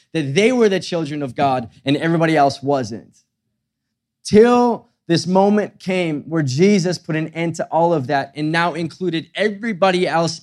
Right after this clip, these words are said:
in the fold, in the covenant, which means then that Israel, the Hebrews, the children of God,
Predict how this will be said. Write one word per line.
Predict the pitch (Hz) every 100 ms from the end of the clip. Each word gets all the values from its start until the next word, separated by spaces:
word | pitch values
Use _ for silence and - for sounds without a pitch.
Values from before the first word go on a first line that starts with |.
| _
in | 190 185 151 135 _
the | -
fold, | - - 139 120 110 _ _
in | 190 190 185
the | 170
covenant, | 165 156 123 117 95
which | - 160 -
means | 214 247 226 151
then | 180 180 165
that | 160 -
Israel, | 208 175 180 180
the | 165 151
Hebrews, | 160 202 170 165 131
the | 151
children | - 190 190 196
of | 185 139
God, | 202 185 170